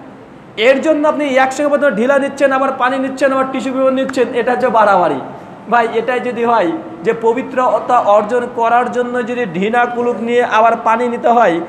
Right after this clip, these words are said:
তো মহিলাদেরকে কি নেয়? মহিলা ঢিলা কুলুক ব্যবহার করে নাকি? না চল্লিশ কদম ছুটাছুটিও করবে, নিয়ে ঢেল নিয়ে চলে যাবে মহিলা। আবার রাত্রেবেলা পেশাব চাপিয়েছে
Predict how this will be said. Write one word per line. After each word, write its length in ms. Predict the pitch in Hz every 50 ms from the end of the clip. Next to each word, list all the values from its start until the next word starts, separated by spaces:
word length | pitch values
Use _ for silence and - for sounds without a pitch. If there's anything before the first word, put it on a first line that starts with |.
| - - -
তো 120 | 233 226
মহিলাদেরকে 640 | 220 202 202 214 254 254 254 240 240 247 240 233 247 240
কি 160 | 240 254 233
নেয়? 180 | 208 175 139 - - - - - - - - - - - - - - - - - - - - - - - - - - - - 139
মহিলা 220 | 170 196 214 226 214
ঢিলা 220 | 190 214 233 226
কুলুক 200 | 208 240 226 208
ব্যবহার 220 | 226 226 226 233
করে 160 | 226 240 247 247
নাকি? 240 | 240 214 160 151 127 - - - - - - - - - - - - - - - - - - - - - - - - 269
না 100 | 330 -
চল্লিশ 460 | - - 277 262 262 262 262 262 262
কদম 160 | 254 254 247
ছুটাছুটিও 440 | 247 262 262 254 - 254 240 247 240
করবে, 340 | 220 240 214 170 156 - - - - - - - - - - - - - - - -
নিয়ে 360 | 196 214 247 254 247 240 233 - 175
ঢেল 220 | 208 233 254 262
নিয়ে 180 | 254 240 247 240
চলে 200 | 240 240 233 220
যাবে 140 | 220 220 220
মহিলা। 280 | 220 226 233 220 220
আবার 140 | 214 208 202
রাত্রেবেলা 360 | 214 214 220 - 226 220 220
পেশাব 280 | 214 240 220 220 254 202 196
চাপিয়েছে 520 | 254 240 - 254 254 247 - 196 160 143